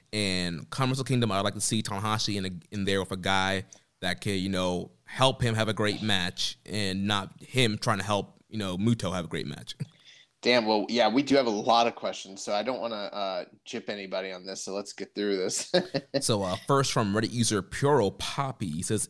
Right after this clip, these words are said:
Speaker 1: "If it were to be revealed, Dick, Dick, Dick Togo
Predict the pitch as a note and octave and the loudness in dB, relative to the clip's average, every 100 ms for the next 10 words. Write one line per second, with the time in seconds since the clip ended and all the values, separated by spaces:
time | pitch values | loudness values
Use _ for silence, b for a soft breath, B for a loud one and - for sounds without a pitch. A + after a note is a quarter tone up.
0 | _ - A2+ A2 A2 F2+ A#2+ A2+ A2+ G#2+ | _ -8 -6 -4 -4 2 2 2 0 0
1 | F#2 G2+ F3+ D#3 G2 A#2 - - _ D3 | 2 2 2 2 0 -6 -6 -16 _ -12
2 | - _ - E3 - E3+ B2+ F#2+ F#2+ | -12 _ -10 -6 2 2 4 2 0